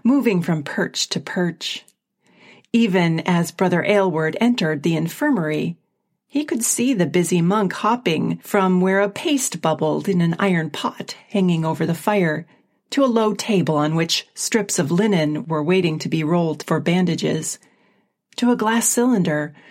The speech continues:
whose vaporous contents looked like the monk's breath in the chill room. Brother Kendrick looked up and waved Brother Aylward to join him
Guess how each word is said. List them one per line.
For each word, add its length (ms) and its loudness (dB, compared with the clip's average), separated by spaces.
whose 200 2
vaporous 580 2
contents 720 0
looked 560 -2
like 240 0
the 80 -2
monk's 480 0
breath 640 -4
in 160 0
the 100 -4
chill 460 0
room. 560 0
Brother 300 2
Kendrick 460 2
looked 260 2
up 300 0
and 240 -2
waved 640 0
Brother 320 2
Aylward 460 0
to 120 -4
join 360 0
him 360 -2